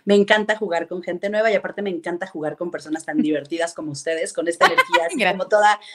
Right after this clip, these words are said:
Speaker 1: burbujeante y emocionante. Me fascina. Yo soy muy irreverente y entonces me encanta esta energía de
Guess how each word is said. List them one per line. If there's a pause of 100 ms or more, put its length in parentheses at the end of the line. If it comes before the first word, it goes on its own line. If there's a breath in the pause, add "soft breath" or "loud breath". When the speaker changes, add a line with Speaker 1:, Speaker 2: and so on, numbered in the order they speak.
(200 loud breath)
Speaker 1:
burbujeante
y
emocionante.
Me
fascina.
Yo
soy
muy
irreverente
y
entonces
me
encanta
esta
energía
de